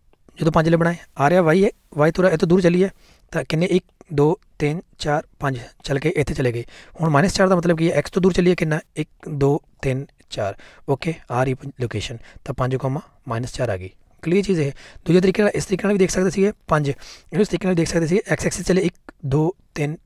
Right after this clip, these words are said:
ਚਾਰ, ਪੰਜ, ਇੱਥੋਂ ਲੰਬ ਖਿੱਚ ਲਓ। ਮਾਈਨਸ ਚਾਰ ਕੀ ਹੈ? ਇੱਕ, ਦੋ, ਤਿੰਨ, ਚਾਰ, ਇੱਥੇ ਚੱਲੇ ਤੇ ਇੱਥੋਂ ਲੰਘ ਕੇ ਚਲੋ। ਓਕੇ, ਤਾਂ ਇੱਧਰ ਨੂੰ ਚੱਲਣ ਦਾ ਮਤਲਬ ਕੀ ਆ? ਵੀ ਆ ਜਿਹੜਾ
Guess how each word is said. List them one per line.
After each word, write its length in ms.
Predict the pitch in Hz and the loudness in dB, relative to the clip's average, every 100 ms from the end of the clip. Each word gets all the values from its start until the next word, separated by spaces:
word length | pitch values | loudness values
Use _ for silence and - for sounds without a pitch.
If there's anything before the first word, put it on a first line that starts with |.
| - | -8
ਚਾਰ, 260 | 151 143 | -2 -2
ਪੰਜ, 280 | 147 147 147 - - - 170 | -2 -4 -6 -10 -20 -14 -6
ਇੱਥੋਂ 240 | - 175 | 0 2
ਲੰਬ 160 | 175 - | 2 2
ਖਿੱਚ 160 | 196 | 0
ਲਓ। 120 | 185 190 - - 151 | -2 -2 -14 -12 -2
ਮਾਈਨਸ 200 | 147 180 | 0 2
ਚਾਰ 160 | 170 | 0
ਕੀ 180 | 156 160 | 0 -2
ਹੈ? 60 | 170 - _ - | -2 -6 _ -6
ਇੱਕ, 300 | 185 - - - | -6 -6 -20 -4
ਦੋ, 300 | 156 151 165 _ - | 0 2 0 _ -6
ਤਿੰਨ, 240 | 147 147 - - | -4 -4 -10 -8
ਚਾਰ, 240 | 131 117 - _ | -6 -6 -10 _
ਇੱਥੇ 180 | - 143 | -4 -2
ਚੱਲੇ 240 | 165 165 185 - - | -2 -2 -4 -12 -20
ਤੇ 140 | - | -6
ਇੱਥੋਂ 180 | 117 123 | -6 -4
ਲੰਘ 160 | 107 107 | -6 -6
ਕੇ 100 | 113 | -8
ਚਲੋ। 180 | 104 101 _ _ _ _ _ - | -10 -12 _ _ _ _ _ -6
ਓਕੇ, 180 | 147 - - - - - | -4 -2 -6 -14 -20 -16
ਤਾਂ 80 | - - | -10 -2
ਇੱਧਰ 220 | 160 226 | 2 2
ਨੂੰ 80 | 240 | 4
ਚੱਲਣ 220 | 214 214 | 2 4
ਦਾ 60 | 214 | 4
ਮਤਲਬ 260 | 208 208 | 4 2
ਕੀ 160 | 202 196 | 2 2
ਆ? 100 | 220 - - - | 0 -6 -20 -4
ਵੀ 140 | 165 | 2
ਆ 60 | 196 | 4
ਜਿਹੜਾ 140 | 220 | 4